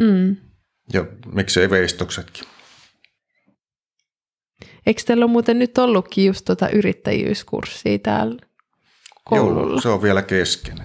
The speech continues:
Speaker 2: että, mut on ollut sitä.
Speaker 1: Mitä, onko sieltä mitään vinkkejä tai jotain pointteja, mitä on jäänyt mieleen?
Speaker 2: On sieltä semmosia jonkinlaisia yksityiskohtia jäänyt mieleen,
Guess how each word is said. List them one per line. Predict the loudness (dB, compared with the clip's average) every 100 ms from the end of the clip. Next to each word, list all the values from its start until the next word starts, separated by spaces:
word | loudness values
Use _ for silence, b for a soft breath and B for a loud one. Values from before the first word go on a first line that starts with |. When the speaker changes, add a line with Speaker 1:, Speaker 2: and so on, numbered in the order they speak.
| -14
Speaker 2:
että, | B B -12
mut | -10 -4
on | -2
ollut | 0 -2 -6
sitä. | -12 -20 -20 _ _ _ _ _ _ _ -2
Speaker 1:
Mitä, | 0 0 -2
onko | -2 -6
sieltä | -2 -2 -2 -2
mitään | -4 -2 -2 -2 -8 B B B _ -2
vinkkejä | 0 0 -2 -4 -2 0
tai | 0 0 0
jotain | 0 0 0
pointteja, | 0 0 0 -2 -4 -2
mitä | -4 -2
on | -2
jäänyt | 0 0 0
mieleen? | 0 0 -2 -2 -4 _ _ _ _ _ _ _ _ _ _ -2
Speaker 2:
On | 2 2
sieltä | 2 0 2
semmosia | 0 2 0 0 -2 -4 -20 _ _ _ _ 0
jonkinlaisia | 0 2 2 2 2 -2 -2 -8 _ _ _ _ -6
yksityiskohtia | -2 -2 0 -2 -2 -8 -2 0
jäänyt | 2 2 0 -4
mieleen, | -6 -8 -8 -10